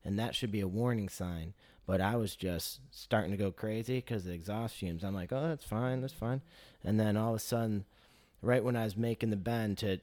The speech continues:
to, to commit, I was out of the harbor. I was going. The fog kinda lifted, and I see one boat that I recognize called the Husky. And they're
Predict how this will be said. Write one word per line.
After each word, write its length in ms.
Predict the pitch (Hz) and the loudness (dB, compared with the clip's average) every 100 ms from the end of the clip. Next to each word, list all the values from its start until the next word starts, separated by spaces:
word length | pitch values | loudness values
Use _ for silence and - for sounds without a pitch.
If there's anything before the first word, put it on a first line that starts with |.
| - - | -6 -8
to, 160 | - 92 - | -6 -6 -6
to 100 | 104 | -6
commit, 520 | - 107 127 110 - | 2 4 4 4 -2
I 120 | 95 98 | -6 -4
was 160 | 95 | -2
out 160 | 104 110 | -2 -2
of 80 | 104 | 0
the 80 | |
harbor. 360 | 98 117 98 90 | 0 2 0 -2
I 100 | 87 | -4
was 120 | 87 | -8
going. 460 | - 113 110 90 82 - _ - - - _ | -6 -4 -2 -4 -6 -12 _ -20 -20 -20 _
The 60 | - | -12
fog 340 | - 107 107 | -4 -2 -2
kinda 240 | 101 123 113 | -2 -2 0
lifted, 500 | 123 123 131 135 131 - | -2 -2 0 0 0 -2
and 80 | |
I 60 | 104 | -4
see 220 | - - | -4 -2
one 300 | 98 107 120 | -2 -2 0
boat 360 | 117 120 101 - _ _ - | 0 0 0 -4 _ _ -6
that 120 | 98 | -4
I 80 | 98 | -2
recognize 580 | 104 101 101 90 82 | -2 -2 -4 -4 -6
called 220 | - 104 90 | -6 -4 -4
the 60 | |
Husky. 540 | 87 101 - - 123 120 - _ _ - - _ | -4 -6 -6 -4 -4 -4 -12 _ _ -20 -20 _
And 160 | 85 101 | -4 0
they're 280 | 117 123 | 2 2